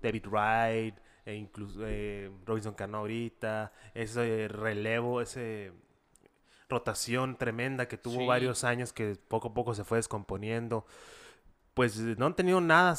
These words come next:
Speaker 1: de suerte desde aquella serie
Speaker 2: Y,
Speaker 1: mundial
Speaker 2: y
Speaker 1: que
Speaker 2: es que
Speaker 1: jugaron contra
Speaker 2: cuando
Speaker 1: Kansas City.
Speaker 2: estamos de acuerdo, cuando estás hablando de un equipo que cuenta con Jacob deGrom, que cuenta con Pete Alonso, que cuenta con talentos veteranos, como
Speaker 1: Claro,
Speaker 2: decías,
Speaker 1: claro.
Speaker 2: el caso de Robinson Cano,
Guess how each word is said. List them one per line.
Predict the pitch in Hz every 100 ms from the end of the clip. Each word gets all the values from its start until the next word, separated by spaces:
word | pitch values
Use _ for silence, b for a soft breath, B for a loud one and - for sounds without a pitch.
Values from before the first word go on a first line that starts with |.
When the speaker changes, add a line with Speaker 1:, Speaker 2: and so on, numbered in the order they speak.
| -
Speaker 1:
de | 117 107
suerte | 165 170 147
desde | 120 110
aquella | - 127 135
serie | 143 135
Speaker 2:
Y, |
Speaker 1:
mundial | 127 110 117 135
Speaker 2:
y |
Speaker 1:
que | 160
Speaker 2:
es | 120
que |
Speaker 1:
jugaron | 110 127
contra | 123 117
Speaker 2:
cuando | 156 151
Speaker 1:
Kansas | 131 107
City. | 131 123 92
Speaker 2:
estamos | 123 143 160 202
de | 160
acuerdo, | 143 170 156
cuando | - 135 131
estás | - 143 156
hablando | 185 175 180 190
de | 170
un | 139 156
equipo | 165 - 180
que | 120
cuenta | - 143 139 165
con | 139 123
Jacob | 123 143 143 151
deGrom, | 139 120 120 110 98 _ _ _ _ _
que | - 127
cuenta | - 139 143 160
con | 135 120
Pete | - 151 -
Alonso, | 151 139 139 139 - - _ _ _ _ _
que | 127
cuenta | - 139 143
con | 156 147
talentos | 135 123 131 139 156 143
veteranos, | 135 127 127 123 143 156
como | - 131 123
Speaker 1:
Claro, | 117 127 135
Speaker 2:
decías, | 147 147
Speaker 1:
claro. | 107 123
Speaker 2:
el |
caso | 127 147
de | 135
Robinson | 123 143 139 131
Cano, | 123 110 110 123 143 139 B